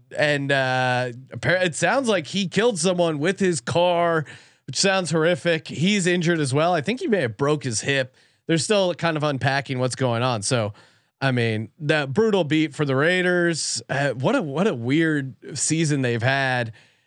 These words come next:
And, uh, obviously, I mean, it, I feel bad for the person involved in the accident. Uh, I do not see Henry Ruggs <laughs> playing, uh, this week. Uh, you know, people ask it in the YouTube. I,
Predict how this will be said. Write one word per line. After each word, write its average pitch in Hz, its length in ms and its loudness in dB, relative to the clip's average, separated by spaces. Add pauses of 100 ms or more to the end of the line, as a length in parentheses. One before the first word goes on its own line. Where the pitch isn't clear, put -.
(140)
And, 135 380 0
uh, 120 320 0
obviously, 117 640 -2
I 117 60 2
mean, 117 160 0
it, 117 160 -2
I 120 220 0 (360)
feel 160 180 2
bad 131 320 -2
for 123 140 -2
the 113 80 -2
person 127 360 -2
involved 127 380 0
in 120 80 -2
the 113 120 0
accident. 123 580 -2 (400)
Uh, 147 380 0 (140)
I 175 180 2
do 175 260 -2
not 202 300 0
see 202 340 0
Henry 185 300 0
Ruggs 180 360 0
<laughs> - 40 -16
playing, 196 520 0
uh, 175 180 0
this 190 280 -2
week. 202 320 0
Uh, 160 260 0 (140)
you 180 80 -2
know, 143 120 2
people 156 300 0
ask 156 260 0
it 160 140 2
in 156 100 0
the 143 120 -2
YouTube. 156 300 0
I, 156 200 0